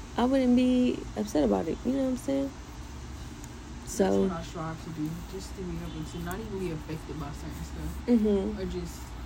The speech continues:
Speaker 2: switch my emotions.
Speaker 1: Mm-hmm.
Speaker 2: And that's what we practice, but just to be able to just, like, just switch to something else.
Speaker 1: Yeah.
Speaker 2: 'Cause, like,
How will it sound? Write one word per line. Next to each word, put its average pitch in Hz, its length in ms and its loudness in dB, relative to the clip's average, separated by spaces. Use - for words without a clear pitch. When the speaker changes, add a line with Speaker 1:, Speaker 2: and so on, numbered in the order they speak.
Speaker 2:
switch - 480 -4
my 151 200 -4
emotions. 151 500 -6
Speaker 1:
Mm-hmm. 190 440 0
Speaker 2:
And 185 160 2
that's 185 160 0
what 175 140 0
we 156 80 2
practice, 202 560 -8
but 165 180 -4
just 269 140 -6
to 294 80 0
be 190 160 0
able 190 260 -4
to 185 140 -4
just, 175 260 -6
like, 151 160 -6
just - 360 -4
switch 185 200 0
to 202 80 -8
something 190 380 -6
else. 185 120 -10
Speaker 1:
Yeah. 190 260 6
Speaker 2:
'Cause, 214 160 -6
like, 180 120 -4